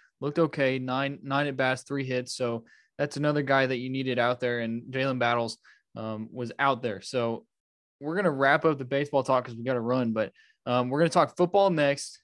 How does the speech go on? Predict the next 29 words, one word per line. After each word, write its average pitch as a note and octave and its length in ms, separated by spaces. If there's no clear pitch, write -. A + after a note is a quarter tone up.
And C3 160
then, C3 280
uh, A#2+ 640
let's C3+ 140
see, B2+ 100
what B2+ 180
are - 20
we D#3 120
gonna B2+ 100
talk A2 240
football? G2+ 340
We're F#3+ 100
gonna F#3+ 160
talk D#3 120
recruiting, D#3+ 420
and C#3 100
then C#3+ 60
we're D3 120
gonna C#3+ 100
talk C3+ 200
new D#3 140
D D#3 160
line C#3+ 260
coach. D3+ 260
We're C3+ 60
gonna C3 100
talk B2 200
junior D3+ 260
days, C#3 340